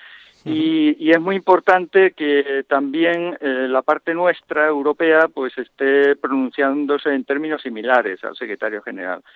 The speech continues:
Ese acuerdo de paz era un pacto grande de Estado y hay que cumplirlo, y lo que se está señalando es que no se está cumpliendo como indican todas las organizaciones, ¿no? Naciones Unidas y las demás.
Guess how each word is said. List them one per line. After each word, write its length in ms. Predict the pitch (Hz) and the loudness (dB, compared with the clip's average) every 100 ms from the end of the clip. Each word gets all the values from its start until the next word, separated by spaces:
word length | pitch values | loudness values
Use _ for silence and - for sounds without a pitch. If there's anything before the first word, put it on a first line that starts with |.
| _ | _
Ese 200 | - 135 | -8 0
acuerdo 400 | 139 - 147 123 | 0 2 2 2
de 100 | 120 | -2
paz 320 | 117 160 220 202 | 2 4 4 2
era 440 | 143 139 147 156 - _ - | 2 6 6 4 -2 _ -10
un 160 | 135 | -8
pacto 680 | - 143 135 _ 143 131 127 | 0 0 0 _ -2 0 -2
grande 560 | 120 147 170 165 180 175 | -2 -2 -2 -2 0 -2
de 120 | 139 | -4
Estado 600 | - - 160 165 185 196 | -8 -2 0 0 -4 -4
y 220 | 165 120 | -6 -8
hay 120 | 113 | -10
que 140 | 117 120 | -12 -16
cumplirlo, 680 | 123 110 139 151 120 113 107 | -18 -14 -6 -6 -6 -12 -16
y 100 | 107 | -18
lo 140 | 110 | -20
que 100 | - | -20
se 120 | 110 | -20
está 180 | - 127 | -14 -14
señalando 440 | 131 120 110 120 | -14 -16 -16 -16
es 40 | 135 | -16
que 100 | 127 | -16
no 140 | 117 | -14
se 80 | 135 | -14
está 180 | 120 131 | -10 -12
cumpliendo 440 | 135 135 151 165 | -10 -8 -8 -8
como 180 | - 131 | -14 -16
indican 540 | 113 127 - 104 104 _ _ _ _ _ | -16 -16 -14 -16 -18 _ _ _ _ _
todas 220 | 131 127 | -4 -2
las 80 | 131 | -2
organizaciones, 800 | 127 123 120 117 110 147 127 98 | -4 -6 -8 -10 -8 -6 -6 -8
¿no? 140 | 117 | -14
Naciones 400 | 120 101 139 139 | -14 -12 -12 -10
Unidas 340 | 139 147 196 202 | -8 -6 -6 -6
y 60 | |
las 180 | 139 107 | -6 -6
demás. 300 | 104 131 175 | -6 -6 -6